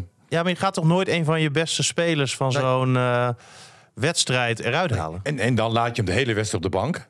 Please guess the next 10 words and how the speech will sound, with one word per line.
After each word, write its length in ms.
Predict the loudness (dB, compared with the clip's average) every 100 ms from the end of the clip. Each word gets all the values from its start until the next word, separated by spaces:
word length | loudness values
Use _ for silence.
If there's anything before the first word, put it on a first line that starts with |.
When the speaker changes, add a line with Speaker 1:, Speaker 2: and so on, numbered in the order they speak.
| -6
Speaker 2:
En, 180 | -2 0
en 100 | 2
dan 100 | 2
laat 180 | 0
je 100 | 0 2
Lundqvist 520 | 2 0 0 -2 -2
nog 140 | -2
invallen 500 | 0 0 0 0 0
op 180 | -2 -2
tien. 340 | 0 0 -2